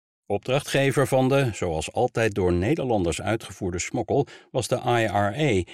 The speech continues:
die in Nederland werd vertegenwoordigd door de eigenaar van het luchttransportbedrijf Carry Air, Walter Desmond.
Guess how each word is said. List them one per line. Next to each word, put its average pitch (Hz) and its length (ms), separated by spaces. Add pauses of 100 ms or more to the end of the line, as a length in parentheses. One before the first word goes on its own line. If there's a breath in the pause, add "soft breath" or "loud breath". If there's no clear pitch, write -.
(120 loud breath)
die 135 140
in 110 180
Nederland 143 440
werd 113 160
vertegenwoordigd 104 720
door 92 140
de 87 60
eigenaar 123 560
van 98 120
het 85 140
luchttransportbedrijf 95 1300
Carry 98 420
Air, 73 480 (100)
Walter 104 440
Desmond. 82 500